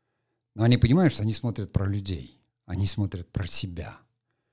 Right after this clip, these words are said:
И вот она абсолютно точно такая культурная, совершенно ка-, там, культурная, как говорится, и функция нести информацию вот такую именно социокультурную информацию.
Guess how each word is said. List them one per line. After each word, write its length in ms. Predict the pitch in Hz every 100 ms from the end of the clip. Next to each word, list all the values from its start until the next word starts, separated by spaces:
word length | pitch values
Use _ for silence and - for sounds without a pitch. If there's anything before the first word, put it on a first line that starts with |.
| _ _ _ _ _ _ _
И 80 | -
вот 240 | 104 160 220
она 360 | 208 180 120
абсолютно 560 | - - - 120 143 113
точно 440 | 135 160 - 131
такая 460 | 104 - 110 87 73 _ _ _ _ _
культурная, 720 | 98 92 120 147 190 127 82 69 _
совершенно 560 | - 95 - 165 156 123
ка-, 160 | 101
там, 220 | 92 92 90
культурная, 640 | 110 98 165 165 143 107
как 140 | -
говорится, 440 | 95 110 113 - 90 _ _ _ -
и 80 |
функция 680 | 123 - 190 247 - 123 85 - _ _
нести 600 | 98 98 156 208 - 196
информацию 760 | 131 120 139 185 214 - 127 107
вот 160 | 113
такую 420 | - 131 160 123 123
именно 480 | 139 151 151 147 - - _ _
социокультурную 880 | - 131 151 143 165 160 208 143 98
информацию. 680 | 90 113 107 87 - -